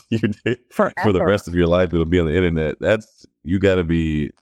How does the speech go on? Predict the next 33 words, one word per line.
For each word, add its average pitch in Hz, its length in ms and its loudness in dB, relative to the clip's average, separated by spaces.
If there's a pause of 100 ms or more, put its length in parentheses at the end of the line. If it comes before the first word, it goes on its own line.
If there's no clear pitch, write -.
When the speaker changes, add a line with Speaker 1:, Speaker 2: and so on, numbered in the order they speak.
(260)
Speaker 1:
you 90 160 0
gotta 95 200 2
be 87 120 2
bold, 80 560 0
you 78 100 -4
know 80 60 2
what 76 60 0
I'm 73 40 -2
saying? 78 240 -4
You 78 80 -6
gotta 71 220 -2
really 76 200 -2
be 76 140 -4
bold 71 400 -4
to 67 100 -12
do 65 120 -10
that. 64 260 -10
And 78 140 0
I 95 100 2
feel 101 220 2
like 87 260 -2 (100)
I'm 85 220 2
not 76 300 -2 (280)
at 73 180 0 (140)
that 76 240 0
exact 67 380 -2
level 67 320 -2
yet. 65 200 -2 (480)
I - 80 0
can 95 120 0
talk 92 260 0
about 69 280 -2
it. - 100 -6